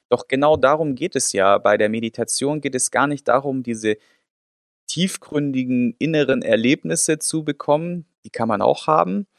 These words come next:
Oder dieses höhere, äh, schwebende Feeling, so ich schwebe über allem hinweg und bin die Leichtigkeit in Person. Das sind auch so Dinge, die man erleben kann, mit Sicherheit.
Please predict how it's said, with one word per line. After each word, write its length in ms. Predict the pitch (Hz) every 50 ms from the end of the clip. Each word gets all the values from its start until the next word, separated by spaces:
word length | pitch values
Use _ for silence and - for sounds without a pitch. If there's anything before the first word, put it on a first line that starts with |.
| _ _ _ -
Oder 200 | 123 123 131 131
dieses 400 | 127 127 120 120 120 - - -
höhere, 840 | 123 135 139 151 160 160 139 131 123 127 127 123 120 120 - - - _
äh, 260 | - 117 113 113 110 113
schwebende 560 | - - - - 123 131 147 151 143 120 113
Feeling, 560 | - - - 151 151 170 170 165 170 165 151
so 100 | 131 117
ich 120 | 117 -
schwebe 340 | - - - 131 156 156 156
über 220 | 143 143 139 - 135
allem 240 | 131 139 135 139
hinweg 420 | 131 120 110 107 - 117 156 - -
und 140 | - 120 123
bin 240 | 113 107 110 104
die 80 | 110 107
Leichtigkeit 680 | 104 104 110 135 - - 127 - - - 120 117 _
in 140 | - 113 -
Person. 560 | _ - 101 98 - - 107 123 156 180 208 - - - - - - - _ _ _ _
Das 100 | - 120
sind 80 | 127 127
auch 160 | - 147 170
so 140 | - - 151
Dinge, 260 | 127 127 143 151 143
die 100 | 127 127
man 140 | 123 117 80
erleben 400 | 107 110 110 117 123 139 160 156
kann, 400 | - - 165 156 180 196 220 214
mit 140 | - 117 -
Sicherheit. 600 | - 131 135 156 151 151 160 160 180 190 - _